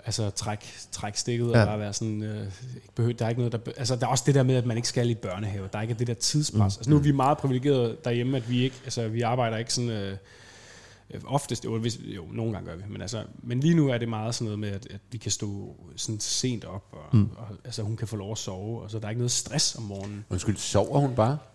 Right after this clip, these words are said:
Speaker 3: eller hvad?
Speaker 1: Ja, hun, ja. Ej, der, der, nu hader I mig.
Speaker 2: Ja.
Speaker 1: Hun
Speaker 2: Nej.
Speaker 3: Vi ha-, vi hader dig
Speaker 2: Jeg
Speaker 3: ikke,
Speaker 2: har
Speaker 3: men vi
Speaker 2: sovende børn.
Speaker 3: synes heller ikke bedre om dig, end vi gjorde
Speaker 1: Ej,
Speaker 3: lige før.
Speaker 1: hun er fandme vanvittig med det
Speaker 3: Ej,
Speaker 1: der.
Speaker 3: hvor
Speaker 1: Hun har
Speaker 3: lækkert.
Speaker 1: gjort det lige siden hun kom ud. Ved du hvad? Vi, vi,
Speaker 2: Okay,
Speaker 1: vi,
Speaker 2: nu hader vi dig.
Speaker 1: vi, vi, øh,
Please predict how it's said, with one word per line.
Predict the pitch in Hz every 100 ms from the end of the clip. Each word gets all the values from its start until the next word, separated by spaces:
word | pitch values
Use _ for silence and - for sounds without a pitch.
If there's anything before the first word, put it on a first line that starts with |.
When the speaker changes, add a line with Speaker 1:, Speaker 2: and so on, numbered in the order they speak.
| -
Speaker 3:
eller | 120
hvad? | 120 143
Speaker 1:
Ja, | 117
hun, | 110 131
ja. | 127 101 90 - -
Ej, | 127 107
der, | 117 110 -
der, | 131 120 131 127 135
nu | 127
hader | 123 117
I | 117
mig. | 104 120 -
Speaker 2:
Ja. | 120 98 - -
Speaker 1:
Hun | 131
Speaker 2:
Nej. | 135
Speaker 3:
Vi |
ha-, | 143 156
vi | 143 139
hader | 151 196 220
dig |
Speaker 2:
Jeg | 139
Speaker 3:
ikke, | 120
Speaker 2:
har | 120
Speaker 3:
men | 131
vi |
Speaker 2:
sovende | 127 110
børn. | 110 107 131
Speaker 3:
synes | -
heller | 143 139 175
ikke | 165 -
bedre | 135 135
om | 127 90 69
dig, | 98
end | 90
vi | 87
gjorde | 87 80
Speaker 1:
Ej, | 82
Speaker 3:
lige | 82
før. | 82
Speaker 1:
hun | 123
er | 127
fandme | 120 127
vanvittig | 120 123 127 120
med | 113
det | 113
Speaker 3:
Ej, |
Speaker 1:
der. | -
Speaker 3:
hvor | 110
Speaker 1:
Hun | 127
har |
Speaker 3:
lækkert. | 143 156
Speaker 1:
gjort | 165
det | -
lige | 139
siden | 151 151
hun | 131
kom | 135
ud. | 143 135
Ved |
du | 139
hvad? | 135 117 -
Vi, | 143 151
vi, | 147 -
Speaker 2:
Okay, | 123
Speaker 1:
vi, | 139
Speaker 2:
nu | 151
hader | 156 123
vi | 104
dig. | 87 131
Speaker 1:
vi, | 156 147 -
vi, | 131 147 139
øh, | 123 117